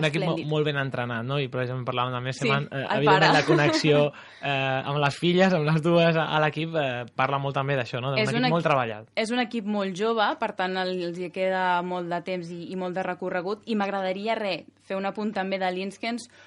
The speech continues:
Speaker 2: una jugadora interior que ha tingut molts pocs minuts, però a mi m'ha agradat molt com, com s'ha barallat amb, amb ties grans i, i ho ha fet molt bé. Per tant, Bèlgica, jo no havia vist tan, tan bon bàsquet des de,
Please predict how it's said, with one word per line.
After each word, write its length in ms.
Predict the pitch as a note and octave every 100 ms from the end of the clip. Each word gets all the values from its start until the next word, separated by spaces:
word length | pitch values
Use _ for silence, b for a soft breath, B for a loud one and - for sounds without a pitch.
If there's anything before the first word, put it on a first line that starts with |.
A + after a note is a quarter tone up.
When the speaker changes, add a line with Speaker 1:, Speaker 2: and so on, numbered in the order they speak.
| B
Speaker 2:
una 240 | - G3+ G3
jugadora 480 | F#3+ F#3+ F#3+ F#3+ F#3+
interior 380 | F#3+ F#3 F3+ F3
que 80 |
ha 60 | F3
tingut 240 | F3+ F#3 F#3+
molts 240 | F#3 -
pocs 220 | F#3 F3
minuts, 320 | F#3 F3 A3+ -
però 160 | - F#3+
a 60 | F#3
mi 80 | F#3+
m'ha 80 |
agradat 320 | F#3+ F3+ F3 E3+
molt 320 | E3+ F#3 F#3
com, 240 | G3 E3+
com 160 | F3 F3+
s'ha 240 | - F3+
barallat 480 | G3 F#3 D#3+ F3 G#3 E3
amb, 160 | D3+
amb 240 | D3+ E3 -
ties 240 | D#3 E3+
grans 400 | F3 E3+ F3 F#3
i, 140 | F#3 D#3 - b b
i 80 | E3+
ho 80 | E3
ha 80 |
fet 160 | F3+ F3+
molt 240 | F3+ F3
bé. 80 | E3+
Per 140 | G3 F3
tant, 160 | F3+ -
Bèlgica, 640 | E3+ F3+ A#2+ G#3+ G#3+ A#3 F#3
jo 160 | F#3
no 80 | F#3+
havia 160 | G3 F#3
vist 240 | F3+ -
tan, 360 | G3 F3 D#3+ D3+
tan 160 | E3+ E3+
bon 400 | F3 D#3 E3 D#3
bàsquet 380 | D#3 - F#3+ E3+
des 160 | E3+
de, 160 | E3